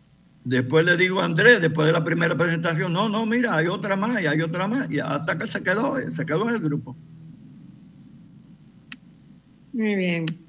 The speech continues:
Speaker 2: Mira, en esos años que el Puerto Rico que encontraste, estamos hablando de los años, la, años setenta, la década del setenta y la del ochenta fueron décadas terribles en Puerto Rico, ¿verdad?
Speaker 1: Sí.
Speaker 2: Eh,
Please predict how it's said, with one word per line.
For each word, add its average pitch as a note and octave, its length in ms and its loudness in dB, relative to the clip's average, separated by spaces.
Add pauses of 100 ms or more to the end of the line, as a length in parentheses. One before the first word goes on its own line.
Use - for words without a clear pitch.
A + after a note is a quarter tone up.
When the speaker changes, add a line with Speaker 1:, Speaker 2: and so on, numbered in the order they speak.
(440)
Speaker 2:
Mira, G#3+ 340 2
en A#3 160 4
esos D4 340 4
años F4 440 2
que A#3 320 2
el A3+ 180 0
Puerto A#3 320 0
Rico C4+ 320 0
que D#4+ 60 -2
encontraste, F#3+ 880 -4 (440)
estamos B3 300 0
hablando C#4+ 440 0
de A#3 100 0
los G#3+ 220 -2
años, B3+ 500 0 (680)
la, G3 260 -4
años A#3+ 300 0
setenta, C4 460 -2
la G3 180 0
década A#3+ 420 0
del A#3 140 -2
setenta A#3 800 -4
y G3 60 -4
la F#3 140 -2
del F3 160 0
ochenta A3 480 -4
fueron G3 360 -2
décadas G3 460 -2
terribles F#3+ 560 -2
en E3+ 160 -2
Puerto F3+ 320 -6
Rico, G#3 460 -4
¿verdad? F#3 400 -6 (460)
Speaker 1:
Sí. - 240 -8
Speaker 2:
Eh, F#3 220 0